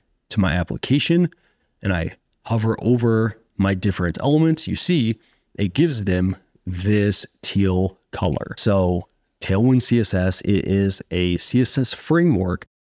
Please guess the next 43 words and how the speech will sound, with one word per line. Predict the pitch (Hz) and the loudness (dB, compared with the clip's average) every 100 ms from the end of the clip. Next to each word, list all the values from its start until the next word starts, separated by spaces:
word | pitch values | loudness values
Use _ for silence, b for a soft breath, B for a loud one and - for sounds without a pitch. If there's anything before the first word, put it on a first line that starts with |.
| _ _ - | _ _ -2
that | 92 | 0
has | 104 | 0
a | 95 | -2
bunch | - 139 160 | 0 0 2
of | 139 | 0
these | 135 113 | 0 0
different | 117 - 101 92 | -2 -2 -4 -4
utility | 101 - - 113 120 127 | -6 -6 0 2 2 0
classes | - 95 90 - 92 92 - - | 0 0 0 0 0 -2 -4 -2
that | 87 | 0
you | 107 | 0
can | 110 113 | 2 2
use | 101 - | 2 -2
out | - 101 113 | -4 -2 -2
of | |
the | 101 | -2
box. | 90 110 151 - - _ _ _ | -2 0 -2 -4 -14 _ _ _
And | 104 104 | 0 2
then | 120 156 143 | 4 2 2
within | 113 107 120 120 | -2 0 2 4
your | 113 98 92 | 2 2 0
markup, | 87 113 - 156 - | 0 0 0 0 0
your | 85 | 0
H | 117 - | 0 0
T | 98 | 0
M | 90 | 0
L, | 101 131 - | 0 -2 -4
you | 117 120 | -6 0
can | 147 | 2
just | 120 - | 0 -2
add | 104 110 | -2 0
these | 131 117 | 0 0
different | 104 98 80 | -2 -2 -2
classes | - 120 - 147 - b b b - | -2 -2 0 0 -2 b b b -2
and | 113 | 0
you | 104 | 0
will | - | -2
automatically | - 131 151 131 120 117 117 | -4 0 2 2 0 0 0
be | 107 101 | 2 0
applying | 87 - 156 139 92 92 98 _ | 0 0 0 2 2 0 -2 _
these | 104 - | -2 -2
pre-built | - 135 139 120 120 123 - _ | -2 0 0 2 0 0 -6 _
Tailwind | - 117 120 113 101 101 | -2 0 2 2 2 0